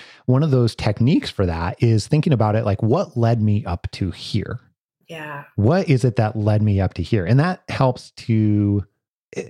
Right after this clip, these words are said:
Speaker 1: think about, like, what is actually relevant? Well, what are the parts that led me to whatever it is that we're talking about? What are the parts that led me to be in front of you talking about this role that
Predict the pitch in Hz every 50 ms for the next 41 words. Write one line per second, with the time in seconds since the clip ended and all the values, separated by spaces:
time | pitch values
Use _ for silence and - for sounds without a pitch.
0 | - 90 - - _ _ _ - 160 160 147 - 123 110 107 98 98 98 98 -
1 | - 104 101 - 131 139 147 151 131 107 104 95 - - 110 98 85 95 123 139
2 | 110 90 76 69 - - - _ _ _ _ _ - 127 123 160 175 190 160 135
3 | - - 139 127 117 - - 117 110 113 113 107 117 110 104 110 110 104 98 -
4 | - 101 98 95 98 95 95 95 - _ _ _ _ _ _ _ 101 104 95 98
5 | 90 92 87 87 87 82 90 76 80 - 101 107 101 - 76 73 71 - - -
6 | 120 143 120 117 - 110 107 - - 107 104 - - 101 98 101 101 98 98 98
7 | 95 104 - - - 98 90 85 87 92 90 - - - - - - _ _ -
8 | 147 151 147 135 - 156 151 147 135 117 120 123 123 147 139 131 131 151 143 139
9 | 135 139 139 139 120 117 139 139 139 - - - - - - - _ 110 107 127
10 | 156 175 175 135 113 110 113 117 120 113 123 120 127 123